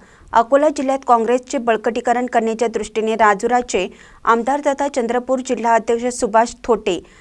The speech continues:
यांची अकोला जिल्हा काँग्रेस कमिटी ग्रामीणच्या निरीक्षकपदी नुकतीच नियुक्ती करण्यात आली आणि त्यांनी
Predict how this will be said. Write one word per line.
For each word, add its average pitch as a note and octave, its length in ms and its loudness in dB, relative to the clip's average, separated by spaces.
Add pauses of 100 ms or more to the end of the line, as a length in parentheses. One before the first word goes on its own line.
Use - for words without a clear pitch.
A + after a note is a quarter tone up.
(180)
यांची B3 300 0
अकोला C4+ 400 2
जिल्हा D4 260 -2
काँग्रेस B3+ 440 0
कमिटी B3 440 -4
ग्रामीणच्या B3 600 2 (440)
निरीक्षकपदी C4+ 840 0
नुकतीच C4 480 -4
नियुक्ती B3 320 -2
करण्यात A3+ 360 0
आली E3+ 220 -4 (460)
आणि B3 180 2 (120)
त्यांनी B3+ 380 2